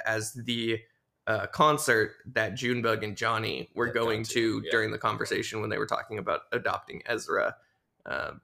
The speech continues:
Speaker 1: before that, they were like, "Oh, I remember the first time we went and saw Cyrano, and we had to wait outside,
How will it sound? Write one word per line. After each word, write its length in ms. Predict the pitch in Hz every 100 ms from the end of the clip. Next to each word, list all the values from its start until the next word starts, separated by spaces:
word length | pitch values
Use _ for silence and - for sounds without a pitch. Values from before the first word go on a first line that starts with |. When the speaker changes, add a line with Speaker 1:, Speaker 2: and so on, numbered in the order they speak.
| - -
Speaker 1:
before 280 | 127 113 110
that, 200 | - -
they 80 | -
were 100 | -
like, 220 | - -
"Oh, 200 | 156 151
I 100 | 123
remember 280 | 123 123 117
the 60 | 110
first 220 | 113 110
time 100 | 113
we 80 | 113
went 160 | 113
and 80 | 104
saw 160 | - 110
Cyrano, 580 | 110 110 139 135 127 117
and 80 |
we 100 | 117
had 100 | - 113
to 60 |
wait 120 | 117
outside, 680 | 110 98 - - 117 113 110